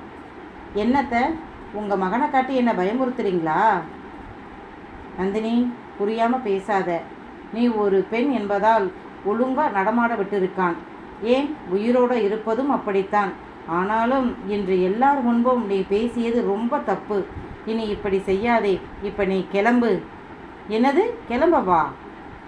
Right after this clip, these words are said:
நகை இல்லாம நான் ஒரு நகர கூட மாட்டேன்." "புரியாம பேசாதே. உன் அம்மா, அப்பா, உன் குடும்பமே போய்விட்டார்கள். இப்ப நீ மட்டும்தான் இருக்கிறாய். நகை விஷயம்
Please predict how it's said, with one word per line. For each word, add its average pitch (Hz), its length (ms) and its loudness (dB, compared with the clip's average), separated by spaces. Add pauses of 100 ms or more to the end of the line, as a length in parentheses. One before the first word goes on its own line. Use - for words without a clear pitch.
(640)
நகை 220 360 2
இல்லாம 254 400 2
நான் 226 260 2
ஒரு 196 140 0
நகர 214 280 2
கூட 262 260 0
மாட்டேன்." 208 460 2 (800)
"புரியாம 220 460 2
பேசாதே. 196 560 2 (200)
உன் 196 160 -2
அம்மா, 202 380 0
அப்பா, 202 420 0
உன் 190 220 0
குடும்பமே 220 460 0
போய்விட்டார்கள். 190 800 0 (300)
இப்ப 233 240 -2
நீ 196 200 -2
மட்டும்தான் 247 520 4
இருக்கிறாய். 196 500 2 (920)
நகை 214 300 2
விஷயம் 240 460 0